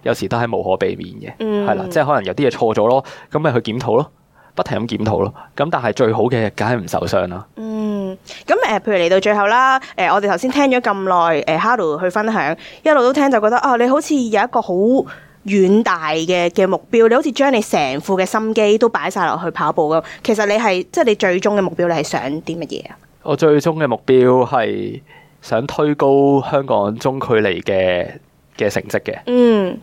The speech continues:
Speaker 1: 最好就大家一齊進步，所以我好想分享埋我自己練習嘅嘢啦，即係放喺 Patreon 咁樣，即係俾人睇啦。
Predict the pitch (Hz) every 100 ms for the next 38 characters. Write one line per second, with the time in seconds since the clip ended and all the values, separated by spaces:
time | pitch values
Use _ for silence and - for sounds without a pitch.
0 | _ _ - 123 127 143 113 98 117 120
1 | 110 - 87 107 - - - 165 127 113
2 | 113 117 117 127 131 127 95 104 120 92
3 | 87 90 98 107 117 101 95 85 95 92
4 | 90 95 95 98 117 - - 98 98 101
5 | 107 117 120 113 87 87 98 92 104 131
6 | - 95 95 95 95 92